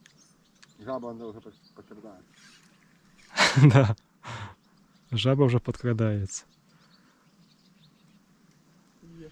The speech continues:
Speaker 2: От там їх, мабуть, стоїть, ці краснопірки, да?
Speaker 1: Це, може, краснопірка вони кинуть? Але подніс там.
Speaker 2: На, кинь сюди. Коту.
Speaker 1: Де він?
Speaker 2: За тобою, за пеньком.
Speaker 1: Вона через це дощ, наверно, хватає, так як
Speaker 2: Ну, хай така, якщо що.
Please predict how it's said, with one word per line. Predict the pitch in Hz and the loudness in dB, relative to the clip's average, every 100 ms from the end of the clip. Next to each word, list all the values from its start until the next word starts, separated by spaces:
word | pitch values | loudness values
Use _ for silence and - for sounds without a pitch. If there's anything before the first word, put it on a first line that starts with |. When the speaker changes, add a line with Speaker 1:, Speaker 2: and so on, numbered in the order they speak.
| - - 139 | -20 -12 0
Speaker 2:
От | 139 139 | 0 2
там | 160 156 | 4 4
їх, | 156 | 6
мабуть, | 156 156 139 | 6 4 2
стоїть, | 170 170 | 0 -2
ці | - 123 - | -2 -8 -6
краснопірки, | - - - 139 - | -6 -6 2 2 4
да? | 123 165 - - - - - | 2 0 -6 -20 -20 -20 -14
Speaker 1:
Це, | |
може, | 247 - | -14 -14
краснопірка | 113 135 156 123 | -20 -16 -14 -12
вони | 101 | -16
кинуть? | 90 95 _ _ _ _ _ _ - | -16 -20 _ _ _ _ _ _ -12
Але | 123 127 | -10 -8
подніс | 131 120 175 | -10 -12 -14
там. | - 147 | 0 4
Speaker 2:
На, | 131 | 4
кинь | 107 107 | 2 -4
сюди. | - 101 107 - - - - - - - - | -4 -10 -12 -16 -20 -20 -20 -20 -20 -18 -6
Коту. | 113 - 113 - - - | -4 -2 -2 -4 -14 -12
Speaker 1:
Де | 143 147 | -8 -8
він? | 110 - - - - | -8 -14 -14 -20 -2
Speaker 2:
За | 202 | 0
тобою, | 185 165 127 120 - | 0 -2 -2 -6 -4
за | 131 | 0
пеньком. | 131 156 120 110 - - - - - - - - - - - - - - - - - - - - - - - | 4 4 2 -4 -12 -16 -18 -18 -12 -12 -12 -16 -14 -12 -10 -8 -8 -10 -14 -14 -12 -6 -4 -4 -6 -20 -14
Speaker 1:
Вона | 147 170 | -12 -12
через | 156 175 143 | -10 -10 -6
це | 151 | -4
дощ, | 165 147 | 0 0
наверно, | 143 139 | 0 0
хватає, | - 139 135 113 110 | 2 2 2 -6 -8
так | 104 - | -10 -6
як | - - | -4 0
Speaker 2:
Ну, | 151 165 | 0 4
хай | 240 | 4
така, | 226 196 | 4 4
якщо | 156 127 127 | 4 4 0
що. | - 117 | -4 -6